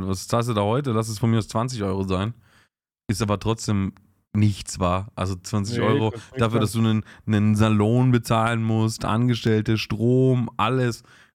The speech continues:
Speaker 1: Oder wie soll man damit Geld verdienen? Aber dann, wenn du dann wieder siehst, wie, wie so eine Friseuse verdient,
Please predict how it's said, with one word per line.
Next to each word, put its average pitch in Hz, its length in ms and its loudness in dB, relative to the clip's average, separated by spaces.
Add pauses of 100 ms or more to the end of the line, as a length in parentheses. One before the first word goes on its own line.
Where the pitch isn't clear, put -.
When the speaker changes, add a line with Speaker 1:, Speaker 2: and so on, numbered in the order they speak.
(140)
Speaker 1:
Oder 117 140 2
wie 107 60 2
soll 104 120 0
man 107 120 0
damit 107 200 -2
Geld 107 160 -2
verdienen? 92 360 -4 (120)
Aber 104 160 -2
dann, 120 240 -2 (460)
wenn 123 100 -2
du 131 60 0
dann 147 200 -2
wieder 151 200 -2
siehst, 160 260 -6
wie, 139 100 -2
wie 147 80 0
so 139 100 -2
eine 135 120 -2
Friseuse 131 460 -4
verdient, 127 500 -4